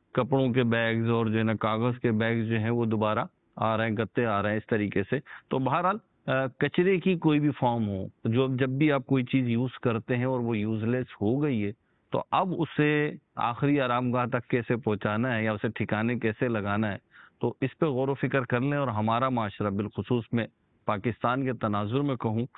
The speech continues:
तो शायद हमारा कोई गली मोहल्ला और even कोई पार्क, कोई पहाड़, कोई glacier या कोई सी side ऐसा ना हो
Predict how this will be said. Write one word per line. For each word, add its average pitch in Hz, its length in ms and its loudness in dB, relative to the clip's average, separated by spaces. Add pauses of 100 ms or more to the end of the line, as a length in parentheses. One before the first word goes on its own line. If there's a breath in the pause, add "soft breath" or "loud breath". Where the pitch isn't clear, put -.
(320 loud breath)
तो 113 100 0
शायद 113 420 -2
हमारा 127 320 -2
कोई 127 260 0
गली 113 320 0
मोहल्ला 110 560 -2 (480)
और 101 340 -2
even 113 300 0
कोई 123 140 2
पार्क, 113 560 -2 (120)
कोई 113 160 2
पहाड़, 107 500 0
कोई 120 560 0 (500)
glacier 113 600 0
या 110 140 0
कोई 113 360 0 (400 soft breath)
सी 160 160 2
side 135 300 0
ऐसा 120 280 -2
ना 113 160 0
हो 120 300 -2